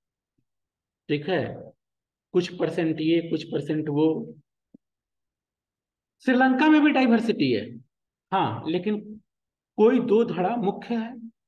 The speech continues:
तो श्रीलंका में जो दो धड़े मुख्य हैं, on the basis of language, ध्यान देना, यहाँ ethnicity जो है वह language के basis पर है। जो social group यहाँ है इस chapter में,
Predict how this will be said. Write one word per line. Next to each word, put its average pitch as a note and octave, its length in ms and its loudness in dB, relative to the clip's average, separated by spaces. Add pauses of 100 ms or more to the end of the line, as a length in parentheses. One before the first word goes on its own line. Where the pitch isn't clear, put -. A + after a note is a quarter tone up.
(720)
तो B3+ 340 0
श्रीलंका A#3 440 0
में C#4 200 -2
जो B3+ 160 -2
दो B3+ 320 -2
धड़े A3+ 220 0
मुख्य A3 380 -4
हैं, A#3+ 240 -6 (340)
on F3+ 140 -4
the F#3 140 -4
basis F3 320 -4
of G#3+ 160 -8
language, B2+ 460 -6
ध्यान E3 260 -2
देना, G3+ 340 -4 (480)
यहाँ F#3+ 640 -2 (580)
ethnicity A#3+ 720 2
जो D3+ 160 2
है D#3 320 -4 (260)
वह E3 160 -2
language D#3 580 -2 (380)
के C#4 160 0
basis F3+ 420 0
पर E3+ 380 -6
है। A#2 140 -4 (540)
जो C3+ 160 -4
social F#3 380 0
group B3+ 280 0
यहाँ C4 300 2
है C#4+ 240 0
इस - 120 -8
chapter B3 320 -2
में, C4+ 220 -4